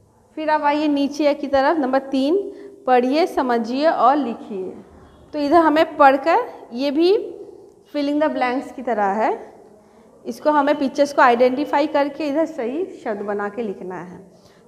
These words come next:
तो ये किस चीज़ का पेड़ है? बरगद। तो ऊपर के box में आपका ब आएगा, फिर र पहले से दिया गया है, ग, द, बरगद।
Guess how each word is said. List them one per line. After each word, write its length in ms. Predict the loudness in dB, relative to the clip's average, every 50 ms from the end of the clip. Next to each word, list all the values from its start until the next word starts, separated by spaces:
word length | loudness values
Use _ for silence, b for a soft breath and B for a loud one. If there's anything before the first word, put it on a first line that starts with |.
| -12
तो 60 | -8 -6
ये 200 | -2 -2 -2 -2
किस 260 | 0 -2 -4 -4 -4
चीज़ 160 | -8 -8 0
का 100 | 0 -2
पेड़ 280 | 0 2 0 2 2 2
है? 440 | 2 0 -2 -2 -4 -12 -18 -20 -20 -20 -20 -20 -20 _ _ _ _ -6
बरगद। 720 | -4 -2 0 0 0 0 2 0 0 0 -4 -10 -16 -18 -20 -20 -20 -20 -20 -20 -20 -20 _ b b b b b b b b b -20 -10 -8
तो 100 | -8 -6
ऊपर 400 | -4 -4 -6 -2 2 2 2 2
के 120 | 2 -2
box 380 | 2 4 4 4 4 2 -6 -6
में 100 | -6 -6
आपका 240 | -6 -6 -6 -8 -6
ब 120 | -4 -4
आएगा, 560 | -2 -2 0 -2 -2 -2 -4 -4 -4 -4 -6 -8 -14 -20 -20 -20 -20 _ _ _ _ _ _ _ _ b b b b b b b b b _ _
फिर 480 | -6 -4 -4 -4 -6 -10 -18 -20 -16 -12
र 300 | -10 -4 2 4 4 4
पहले 400 | 4 4 0 0 0 2 0 -2
से 140 | -2 -4 -8
दिया 280 | -8 -6 -2 -2 -2 -2
गया 260 | -2 -2 0 0 0
है, 420 | 0 0 -2 -2 -2 -4 -8 -14 -20 -20 -20 -20 -20 _ _ _ _ _ _ -18
ग, 120 | -8 -2 2 4 4 6 4 4 2 -2 -8 -14 -18 -20 -20 -20 -20 _ _ _ _ _ _ _ _ _
द, 440 | -14 0 2 2 4 4 2 -2 -6 -12 -16 -20 -20 -20 -20 -20 _ -20 _ _ _ -20 -20 -20
बरगद। 880 | -6 0 0 0 2 0 -2 -4 -2 2 4 4 4 4 2 -4 -12 -16